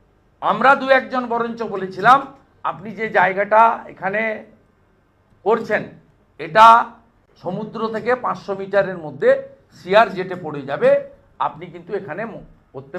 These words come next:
পারবেন না কিছু, কোনো পার্মানেন্ট কনস্ট্রাকশন হবে না। পরে ওনা-, উনি পরে অফিসারদের পাঠিয়েছেন, তারা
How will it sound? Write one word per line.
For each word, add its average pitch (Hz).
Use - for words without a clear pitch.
পারবেন 107
না 87
কিছু, -
কোনো 202
পার্মানেন্ট 185
কনস্ট্রাকশন 180
হবে 98
না। -
পরে 254
ওনা-, 220
উনি 226
পরে 220
অফিসারদের 202
পাঠিয়েছেন, 208
তারা 180